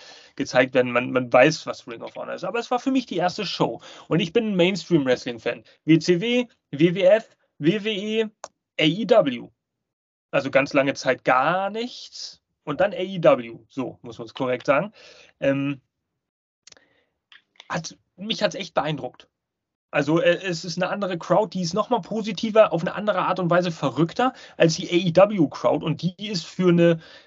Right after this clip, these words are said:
Mainstream-Wrestling-Organisation schon extrem hinter dem Produkt in den Hallen, muss ich sagen. Äh, aber Ring of Honor ist einfach irgendwie noch mal die harder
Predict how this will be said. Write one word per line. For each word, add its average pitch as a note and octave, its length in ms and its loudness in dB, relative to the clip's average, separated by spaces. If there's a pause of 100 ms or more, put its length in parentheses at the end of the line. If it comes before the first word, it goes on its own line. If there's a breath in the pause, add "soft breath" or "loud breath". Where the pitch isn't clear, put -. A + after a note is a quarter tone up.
(380 loud breath)
Mainstream-Wrestling-Organisation E3 2000 2
schon D#3+ 280 0
extrem - 640 -4
hinter F#3 300 2
dem C#3+ 160 2
Produkt - 560 -4 (120)
in C#3 100 -2
den A#2 200 -6
Hallen, C3+ 360 0
muss C3+ 160 -4
ich A#2+ 100 -4
sagen. C#3 360 4 (400 loud breath)
Äh, B2+ 160 4
aber C#3 220 6
Ring D#3+ 140 8
of D#3+ 160 6
Honor E3+ 240 2
ist C#3+ 80 0
einfach E3+ 280 -6
irgendwie D#3+ 200 0
noch D3 100 -2
mal C#3 120 0
die D#3 260 2
harder C3+ 540 0